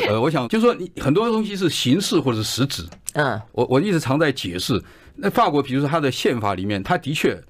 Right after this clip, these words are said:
Speaker 1: 总统他这个任命这个总理，就像我们讲行政院长的时候呢，
Speaker 2: 嗯。
Speaker 1: 他不需要的在国会的，就是说实质投票要同意，在第一时间。
Speaker 2: 哦，不是实质投-，
Speaker 1: 但实质上，在我讲的惯例里面，
Speaker 2: 嗯。
Speaker 1: 形式上面，
Speaker 2: 嗯。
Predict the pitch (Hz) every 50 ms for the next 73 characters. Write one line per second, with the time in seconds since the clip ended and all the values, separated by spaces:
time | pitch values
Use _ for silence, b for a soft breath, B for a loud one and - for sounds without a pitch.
0 | b b b _ - - 185 254 254 196 143 117 107 101 - B B B B B
1 | B B B B - 185 190 175 185 156 131 117 113 110 107 - 123 156 185 180
2 | 170 160 151 139 127 127 117 110 101 - 110 131 190 170 101 82 - 123 110 107
3 | 143 117 104 107 107 98 92 - 107 120 147 156 160 156 117 95 87 190 185 156
4 | 127 110 104 92 87 85 - B B B B B - 208 - - 254 190 - 220
5 | 240 254 185 131 107 95 - - - _ - - - 147 139 117 110 - - -
6 | 151 143 185 123 101 95 92 90 - 117 110 110 107 - - 143 190 262 202 -
7 | 127 127 - - - 120 185 170 - 180 123 113 107 101 - - - 87 95 101
8 | 95 - - - - - - 156 156 180 208 247 302 285 - - 202 220 240 240
9 | 330 302 - - 190 180 - 254 262 254 - - 202 214 - 147 240 208 196 190
10 | 196 170 - B B B B B 151 160 151 120 123 135 143 143 143 b b b
11 | - 262 180 147 135 151 160 117 87 87 85 98 98 95 - - 143 208 - 247
12 | 226 190 233 214 190 190 185 143 -